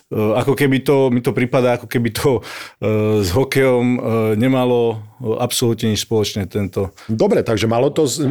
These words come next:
Speaker 2: malo to niečo spoločné s niečím iným ako s hokejom, teda myslíš, podľa teba? Aspoň toľko sa pýtam. Odpoveď áno, nie, mi postačí. Myslíš, že to bolo čisto len na základe, alebo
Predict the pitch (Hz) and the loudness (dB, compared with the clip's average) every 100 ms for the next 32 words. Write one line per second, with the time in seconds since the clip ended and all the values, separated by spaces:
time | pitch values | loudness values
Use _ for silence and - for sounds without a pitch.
0 | - 143 131 147 147 160 147 151 147 - | -4 -2 2 2 2 2 2 2 -2 0
1 | 127 131 - 156 113 120 123 123 117 117 | 0 0 0 0 0 0 0 2 2 0
2 | 113 123 110 113 110 135 92 90 - 123 | 0 0 0 0 -2 -2 -2 -4 -4 -4
3 | 131 147 151 156 - 104 - 104 117 120 | -2 -2 0 -2 -4 -6 -6 -4 -2 -2
4 | 123 98 - 107 - 107 104 104 104 - | -2 -4 -4 -4 -2 -2 0 0 -2 -4
5 | 90 - 92 - 87 - - - - 117 | -6 -6 -8 -6 -8 -10 -20 -8 -2 0
6 | - 107 98 101 90 92 85 80 85 - | 2 2 2 0 0 -2 -4 -6 -8 -10
7 | 85 - 85 - - - 117 131 110 127 | -12 -12 -14 -16 -14 -2 0 2 0 2
8 | 123 - 127 - 135 135 135 135 127 120 | 2 2 -2 0 2 2 2 0 0 -2
9 | 131 120 120 113 92 | 0 0 0 0 -2